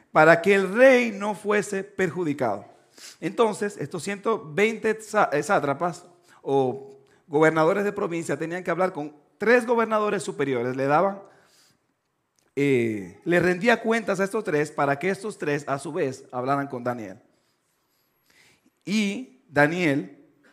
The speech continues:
era uno de ellos. Y dice, "Pero Daniel mismo", versículo tres,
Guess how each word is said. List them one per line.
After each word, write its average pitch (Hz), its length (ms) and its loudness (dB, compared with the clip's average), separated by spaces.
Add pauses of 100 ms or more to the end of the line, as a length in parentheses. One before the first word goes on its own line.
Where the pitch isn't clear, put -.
(140)
era 120 160 -2
uno 147 200 -2
de 262 100 2
ellos. 143 320 -10 (2500)
Y 139 80 -2
dice, 170 680 0 (1800)
"Pero 208 380 8
Daniel 277 960 2
mismo", 156 840 -2
versículo 190 520 -4
tres, 139 420 2